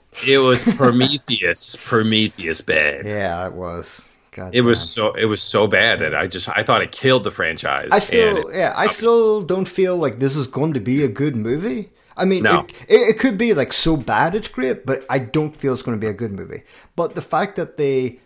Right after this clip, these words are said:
Speaker 2: uh, said that they're going to ignore Genesis, I was like, "Well, at least you know you fucked up.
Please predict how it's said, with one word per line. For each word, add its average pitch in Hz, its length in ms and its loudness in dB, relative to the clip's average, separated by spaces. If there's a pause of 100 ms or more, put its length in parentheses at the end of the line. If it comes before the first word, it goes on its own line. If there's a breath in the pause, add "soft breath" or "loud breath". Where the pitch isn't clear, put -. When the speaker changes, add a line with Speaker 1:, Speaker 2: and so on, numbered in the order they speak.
(160)
Speaker 2:
uh, 117 680 0 (640)
said 151 280 0
that 127 120 -2
they're 131 100 0
going 117 200 -2
to 107 80 -2
ignore 139 260 4
Genesis, 131 520 0
I 135 100 2
was 147 120 -2
like, 160 160 -4
"Well, 185 200 2
at 160 60 -4
least 180 240 -4
you 196 80 -2
know 208 100 0
you 135 120 -4
fucked - 280 -6
up. - 280 -2